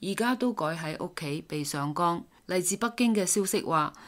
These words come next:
北京異議人士查建國、何德普被警方上崗，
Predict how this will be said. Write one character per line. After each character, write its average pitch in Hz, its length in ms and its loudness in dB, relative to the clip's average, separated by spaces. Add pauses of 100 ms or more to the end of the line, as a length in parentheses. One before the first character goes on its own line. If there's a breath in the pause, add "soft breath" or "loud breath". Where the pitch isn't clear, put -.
(140 loud breath)
北 277 160 2
京 277 160 10
異 254 60 8
議 185 320 2
人 156 200 2
士 165 380 -2
查 147 260 -2
建 175 280 -2
國、 170 320 2 (240 loud breath)
何 175 220 0
德 233 180 2
普 185 340 2
被 190 220 2
警 180 240 0
方 214 220 2
上 147 300 -4
崗， 185 280 2